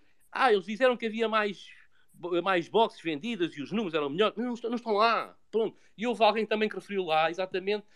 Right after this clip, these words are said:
na questão da assistência dos bilhetes, como há, como há, na, como há nos outros, eh, que era para ver se começava a ir mais gente, é pá, eu, eu, por exemplo, com o boxe não poderia ir, pá, eu não me importava de oferecer e fazer um conjunto para oferecer a uma associação para ir em cinquenta minutos.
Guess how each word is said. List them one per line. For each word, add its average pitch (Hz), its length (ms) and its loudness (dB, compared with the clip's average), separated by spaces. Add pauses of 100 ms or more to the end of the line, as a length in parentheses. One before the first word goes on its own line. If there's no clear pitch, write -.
(140)
na 202 100 0
questão 202 240 0
da 196 80 -4
assistência 202 320 -4
dos 165 200 -8
bilhetes, 208 260 0
como 190 240 6
há, 190 180 10 (240)
como 190 220 8
há, 190 80 10
na, 175 300 0 (160)
como 185 200 -2
há 185 60 4
nos 190 200 0
outros, 156 540 2
eh, 160 300 -4 (240)
que 190 60 -2
era 190 100 0
para 202 80 0
ver 190 120 -4
se - 40 -20
começava 185 300 0
a 190 40 2
ir 185 40 -2
mais 175 240 0
gente, 202 340 -2
é 170 60 0
pá, 180 320 2
eu, 190 240 -4
eu, 208 100 -4
por 214 140 -8
exemplo, 208 340 -2 (380)
com 208 160 0
o - 20 -6
boxe 214 260 4
não 220 80 -2
poderia 202 360 0
ir, 220 40 -6
pá, 226 140 4
eu 220 100 2
não 208 240 -6
me 226 60 0
importava 226 320 2
de 220 60 0
oferecer 220 280 -2
e 214 60 -6
fazer 220 300 -2
um 214 80 -2
conjunto 214 340 -2
para 214 100 2
oferecer 208 220 2
a - 20 2
uma 208 140 2
associação 202 400 2
para 196 140 -2
ir 208 120 -6
em 208 40 -2
cinquenta 208 360 2
minutos. 226 460 -2